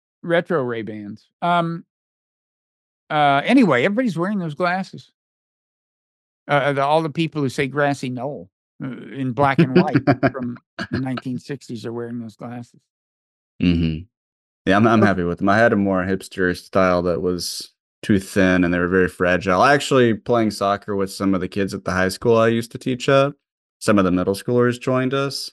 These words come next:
Speaker 2: and I totally just ran over one of them. I did, like, this move, and I turned around. I didn't realize he was there, and I smashed into him, and my glasses fell off and broke. And he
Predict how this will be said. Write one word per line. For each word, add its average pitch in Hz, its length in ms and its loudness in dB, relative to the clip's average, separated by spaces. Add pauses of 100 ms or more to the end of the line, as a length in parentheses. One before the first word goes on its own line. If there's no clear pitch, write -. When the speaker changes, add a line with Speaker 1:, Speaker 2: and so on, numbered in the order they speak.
(360)
Speaker 2:
and 101 140 2
I 92 100 2
totally 107 540 2
just 90 240 -8
ran 101 420 2
over 92 320 2
one 87 220 -2
of 90 180 -6
them. 82 380 -6 (500)
I 90 140 2
did, 95 220 2
like, 92 200 2
this 92 180 -6
move, 92 280 2
and 95 100 2
I 85 80 -2
turned 92 240 -6
around. 90 240 -2
I 92 80 -2
didn't 90 220 -2
realize 90 260 -2
he 107 60 -4
was 101 160 0
there, 120 160 4
and 104 160 0
I 87 40 -2
smashed 90 420 -2
into 92 280 0
him, 123 200 2
and 95 100 0
my 87 100 0
glasses 90 380 -4
fell 82 180 -4
off 82 200 -2
and 80 140 -2
broke. 82 360 0
And 113 120 6
he 127 420 6